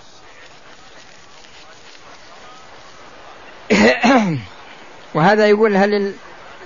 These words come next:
صلاة الفريضة منفرد في الحرم المكي والنبوي كم تعادل؟"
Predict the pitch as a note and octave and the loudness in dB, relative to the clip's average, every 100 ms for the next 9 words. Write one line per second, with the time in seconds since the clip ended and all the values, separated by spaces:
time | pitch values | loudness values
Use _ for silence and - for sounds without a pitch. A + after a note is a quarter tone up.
0 | - E3 D#3+ F#3+ A3+ A#3 A#3 G#3+ G3+ D3+ | -10 -4 0 2 2 2 0 -2 -4 -2
1 | F3+ G#3 G3+ D3 C3 - - - - - | -2 0 0 -2 -10 -14 -20 -20 -20 -16
2 | E3+ F#3+ F3 F#3+ G#3 F#3+ G#3 G3+ D#3+ F3 | -8 -6 -2 0 0 0 -2 -4 -6 -6
3 | C#3+ F#3+ F#3 F3 E3 F3 F#3 - A3 F#3+ | -4 -4 -2 -4 -4 -6 -6 -8 -6 -4
4 | E3 E3 F3+ D#3+ F#3 F#3+ G3+ E3 E3 D3 | -4 -6 -6 -4 -4 -4 -6 -8 -8 -6
5 | D3+ D3 F#3+ | -6 -8 -10